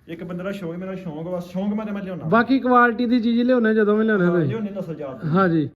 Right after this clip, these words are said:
Speaker 1: ਵਿੱਚ ਦਸ ਦਿਨ ਖੱਜਲ ਹੁੰਦੇ, ਚੰਗੀ ਚੀਜ਼ ਲੱਭੀ ਉਹ ਲੈ ਕੇ ਆਉਣੀ ਆਪਾਂ।
Speaker 2: ਹਾਂਜੀ, ਹਾਂਜੀ, ਹਾਂਜੀ, ਹਾਂਜੀ।
Speaker 1: ਹਾਂਜੀ।
Speaker 2: ਠੀਕ ਹੈ ਜੀ।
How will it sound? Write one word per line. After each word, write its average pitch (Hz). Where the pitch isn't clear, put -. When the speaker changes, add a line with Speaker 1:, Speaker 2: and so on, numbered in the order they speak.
Speaker 1:
ਵਿੱਚ 214
ਦਸ 196
ਦਿਨ 208
ਖੱਜਲ 196
ਹੁੰਦੇ, 190
ਚੰਗੀ 190
ਚੀਜ਼ 202
ਲੱਭੀ 196
ਉਹ 214
ਲੈ 196
ਕੇ 165
ਆਉਣੀ 143
ਆਪਾਂ। 135
Speaker 2:
ਹਾਂਜੀ, 160
ਹਾਂਜੀ, 131
ਹਾਂਜੀ, 123
ਹਾਂਜੀ। 113
Speaker 1:
ਹਾਂਜੀ। 113
Speaker 2:
ਠੀਕ 156
ਹੈ 127
ਜੀ। 113